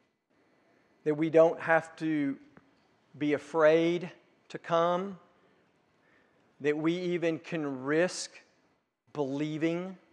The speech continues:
that there is someone that can quench our thirst for this beautiful new heavens and new earth and this beautiful new people of God that are stunningly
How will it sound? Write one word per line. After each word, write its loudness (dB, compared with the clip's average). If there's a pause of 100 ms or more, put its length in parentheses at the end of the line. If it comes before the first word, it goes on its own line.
(1000)
that -2
there 2
is 0
someone 2 (1300)
that 0
can -4
quench -4
our 2 (320)
thirst 2
for 0 (600)
this -2
beautiful 6 (400)
new 6
heavens 2
and 0
new 2
earth 6
and 0
this -2
beautiful 2
new 0
people -6
of -6
God 4 (1040)
that 0
are -2
stunningly -2